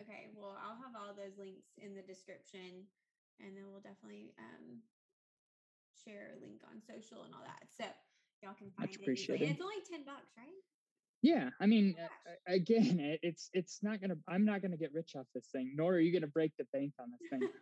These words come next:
Speaker 2: But there's some, I mean, if you can just learn that, "Oh, okay, I need to change my four oh one K from this account to this account," that's worth hundreds of thousands of dollars. And a ten dollar book's gonna teach you these
Speaker 1: Yeah.
Speaker 2: simple changes. So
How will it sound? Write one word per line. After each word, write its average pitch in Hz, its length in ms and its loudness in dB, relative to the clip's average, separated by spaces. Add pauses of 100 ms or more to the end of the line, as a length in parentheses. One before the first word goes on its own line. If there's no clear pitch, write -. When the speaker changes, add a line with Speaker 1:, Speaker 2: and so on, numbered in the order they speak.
(180)
Speaker 2:
But 165 200 4
there's 170 280 6
some, 208 360 2
I 185 60 4
mean, 185 200 -2
if 180 220 0
you 214 120 2
can 196 260 -2 (260)
just 190 240 2
learn 180 320 0
that, 151 160 0 (200)
"Oh, 294 260 0
okay, 208 260 -2
I 180 40 -4
need 180 200 -6
to 147 40 -10
change 160 520 -4
my 147 260 0
four 170 180 4
oh 165 40 4
one 151 200 0
K 151 240 4
from 127 140 -6
this 165 180 -4
account 170 340 -4
to 147 100 -6
this 156 240 0
account," 175 340 0 (500)
that's 165 360 0
worth 160 340 6 (100)
hundreds 156 400 0
of 139 140 -2
thousands 151 460 -2
of 123 80 -10
dollars. 127 400 -6
And 117 160 -4 (340)
a - 60 0
ten 160 180 0
dollar 143 220 4
book's 135 360 -4
gonna 120 280 -4
teach - 260 -4
you 120 160 -2 (260)
these 123 140 0
Speaker 1:
Yeah. - 40 -8
Speaker 2:
simple 123 260 2
changes. 123 500 0
So 120 180 0